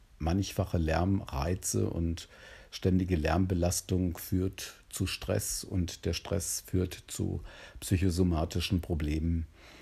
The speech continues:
zu körperlichen Problemen und so weiter. Also das sind alles Untersuchungen, die man schon längst gemacht hat und die natürlich immer wieder verifiziert werden und von denen man weiß, dass sie sehr problematisch sind. Es ist auch ein Lärmpegel, den man teilweise adaptiert hat, an den man sich also angepasst hat,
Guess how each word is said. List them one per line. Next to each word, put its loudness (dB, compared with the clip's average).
zu -6
körperlichen 0
Problemen -2
und -4
so -2
weiter. -6
Also -6
das -2
sind 0
alles 2
Untersuchungen, 2
die 2
man 2
schon -2
längst 0
gemacht -2
hat 0
und -2
die 2
natürlich -2
immer 0
wieder 2
verifiziert -2
werden 2
und -6
von 0
denen 4
man 4
weiß, 0
dass 0
sie 0
sehr -2
problematisch -2
sind. -6
Es -6
ist -4
auch 2
ein 2
Lärmpegel, 2
den 2
man 2
teilweise 2
adaptiert 0
hat, 2
an 0
den 2
man 2
sich -2
also 0
angepasst 0
hat, -2